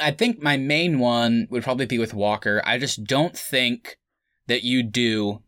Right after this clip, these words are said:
this big, like, this scale of a fight scene with both Bucky and Sam to then do it again.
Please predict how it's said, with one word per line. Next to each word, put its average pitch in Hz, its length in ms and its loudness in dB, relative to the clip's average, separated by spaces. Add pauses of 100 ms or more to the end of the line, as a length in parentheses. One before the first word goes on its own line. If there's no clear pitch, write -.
this - 240 0
big, 101 540 -2 (340)
like, 101 120 -8
this 113 320 -2 (260)
scale 117 760 0 (120)
of - 80 -8
a 110 60 -4
fight 110 360 -2
scene 90 340 -2
with 120 300 -4
both 147 500 0 (280)
Bucky 117 360 -2
and 98 140 0
Sam 95 480 -2 (720)
to 151 120 -2
then 127 300 0
do 135 160 0
it 117 60 0
again. 101 480 -4